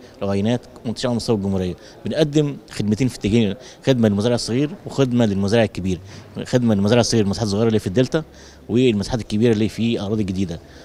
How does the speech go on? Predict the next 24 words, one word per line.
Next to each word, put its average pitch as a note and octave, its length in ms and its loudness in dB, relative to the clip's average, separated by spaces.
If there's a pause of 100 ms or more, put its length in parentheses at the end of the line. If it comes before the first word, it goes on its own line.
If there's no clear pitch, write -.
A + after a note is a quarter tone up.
(160)
فعندنا G#2+ 280 4
نوعين A#2+ 320 4
من A#2 140 4
المعدات، F#2 600 -2
معدات F2+ 240 -2
صغيرة A2 240 0
تناسب G#2+ 280 -4
المزارع G#2+ 200 -2
الصغير، A#2 280 -6
ومعدات G2 320 -6
كبيرة A2+ 240 4
بتناسب G2+ 280 -2
المساحات G2+ 280 -4
الكبيرة. E2+ 320 -6 (540)
واحنا B2 160 0
ماشيين C3+ 220 0
في A#2 80 -8
خط-، A#2+ 200 -6
اتجاه A2+ 280 0
تاني C3 280 2
برضه C3 280 0
اللي C3 120 4
هو C3 60 6
إنتاج، C3 340 2